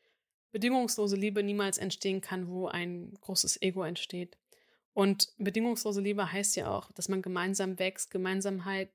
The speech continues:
gemeinsam Freiheit bildet, gemeinsam Bedingungslosigkeit bildet mit dem Partner und gemeinsam auch diese Ziele vor Augen hat, die man zusammen angehen möchte und zusammen auch wächst. Ähm, ich kann noch ganz viel über dieses Thema sprechen.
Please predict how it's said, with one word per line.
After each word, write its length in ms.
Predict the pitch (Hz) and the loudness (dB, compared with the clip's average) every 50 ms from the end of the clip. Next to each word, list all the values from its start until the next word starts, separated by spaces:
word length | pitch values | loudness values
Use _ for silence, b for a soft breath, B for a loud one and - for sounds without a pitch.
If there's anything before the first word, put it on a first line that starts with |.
| _ | _
gemeinsam 440 | - 202 202 208 220 220 233 214 202 | 0 2 2 2 4 2 0 0 -2
Freiheit 360 | 202 - 226 226 226 214 214 | -2 -2 0 2 2 2 2
bildet, 460 | - 214 208 208 202 208 202 202 202 - | 0 -2 0 0 0 0 -2 -2 -2 -6
gemeinsam 640 | 208 196 - 190 202 202 202 196 202 202 196 196 202 b b b b b b b b b b b b _ - | -4 -2 0 0 2 0 2 0 0 0 -2 -4 -8 b b b b b b b b b b b b _ -2
Bedingungslosigkeit 1300 | 247 214 247 247 240 240 226 220 - - 220 220 214 208 - - - 214 208 202 202 202 - 208 - - | 0 2 2 2 4 2 2 2 0 0 0 0 0 0 -2 -2 0 0 2 2 2 2 0 -4 -4 -2
bildet 300 | - 214 214 208 202 202 | 0 0 2 2 2 0
mit 160 | 196 202 202 | 0 -2 -2
dem 160 | - 202 196 180 | -2 -2 -2 -4
Partner 320 | - - 196 196 - 196 | -4 -4 -4 -2 -2 -2
und 80 | 196 190 | -2 -2
gemeinsam 420 | 185 190 190 196 196 196 202 180 | -2 -2 0 0 0 0 0 0
auch 100 | 190 180 | -2 -4
diese 220 | - 196 185 180 | -4 -8 -10 -4
Ziele 360 | - - - 208 202 190 202 185 | -2 0 2 2 2 0 0 -2
vor 220 | - - - - | -2 -4 -2 0
Augen 260 | - 185 185 180 175 | 0 0 0 -2 -4
hat, 160 | 180 180 - | -6 -6 -4
die 40 | 185 | -4
man 260 | 185 185 185 185 180 b b b b b b b b _ | -4 -2 -2 -4 -6 b b b b b b b b _
zusammen 640 | - - - 196 190 190 190 190 196 196 196 - - _ - | 0 0 2 4 6 6 6 6 4 2 -2 -4 -8 _ 0
angehen 440 | 196 196 208 202 214 202 190 190 | 2 2 2 4 2 2 2 2
möchte 360 | 190 185 180 - - - 202 - | 0 0 -2 -4 -4 -4 -2 -2
und 220 | - 190 190 185 - _ | 0 -2 -2 -4 -8 _
zusammen 360 | - - 208 196 202 202 214 208 | -4 -2 0 2 2 2 4 2
auch 180 | 196 165 170 | 0 0 0
wächst. 360 | 185 190 190 - - - - _ _ _ _ _ _ _ _ _ _ _ _ _ _ _ B B B B B B B B B B B B B B B _ _ | -2 -4 -2 -2 -6 -6 -6 _ _ _ _ _ _ _ _ _ _ _ _ _ _ _ B B B B B B B B B B B B B B B _ _
Ähm, 520 | - 196 202 196 196 196 190 190 185 - - _ _ _ _ _ _ _ _ _ - | 2 4 4 4 4 2 -2 -4 -6 -8 -12 _ _ _ _ _ _ _ _ _ -4
ich 400 | - - 202 - - - - - | 0 0 2 2 0 -4 -6 -6
kann 200 | - 240 240 233 | -2 0 0 2
noch 200 | 233 233 220 - | 2 0 0 0
ganz 280 | - 247 240 240 - - | 0 0 2 2 0 0
viel 160 | - 247 226 | 0 0 2
über 160 | 214 214 208 | 2 4 4
dieses 460 | 202 202 196 202 202 202 196 - - | 4 2 2 2 0 2 2 2 0
Thema 340 | - - 214 208 202 202 196 | 0 -2 -2 -2 -2 -4 -4
sprechen. 720 | - - - - 202 208 208 - - 240 233 240 240 233 | -6 -10 -8 -4 -4 -4 -2 -2 -2 -2 -2 0 -2 -4